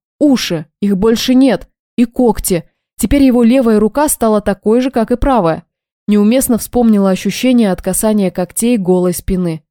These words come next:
Это было приятно. Жаль, избавился от них. Тут же начала ругать себя за непозволительные мысли и, отвлекаясь от них, перевела взгляд на пленника. Грязный, в рваной, непривычной для этих мест одежде,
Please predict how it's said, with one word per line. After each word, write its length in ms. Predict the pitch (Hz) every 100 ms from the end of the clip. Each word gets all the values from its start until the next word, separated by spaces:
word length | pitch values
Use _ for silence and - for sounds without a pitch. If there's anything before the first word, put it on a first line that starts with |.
| _
Это 220 | 190 202
было 220 | 185 190
приятно. 640 | 190 220 208 165 - 160 - _ -
Жаль, 380 | 220 247 175 202
избавился 580 | 202 220 170 165 -
от 120 | 165 175
них. 280 | 165 - _ _ _ _ _ _ _ _ _ _
Тут 180 | 262
же 100 | 226
начала 380 | 220 196 208 208
ругать 300 | 202 190 240
себя 340 | - 202 202 190
за 160 | 190
непозволительные 800 | 190 180 180 196 214 208 196 202
мысли 400 | 214 202 170 170
и, 200 | 156 -
отвлекаясь 600 | 196 185 190 190 202 180 190
от 140 | 180
них, 240 | 208 277 - _
перевела 420 | 262 285 233 190
взгляд 460 | 220 190 180 175 208
на 100 | 208
пленника. 600 | 208 185 160 156 156 - _
Грязный, 640 | 180 185 208 247 247 208 165
в 100 | 170
рваной, 480 | 180 196 233 226 175
непривычной 720 | 180 190 185 233 - 220 190
для 180 | 190
этих 180 | 190 190
мест 280 | 202 202 -
одежде, 500 | 175 180 262 254 285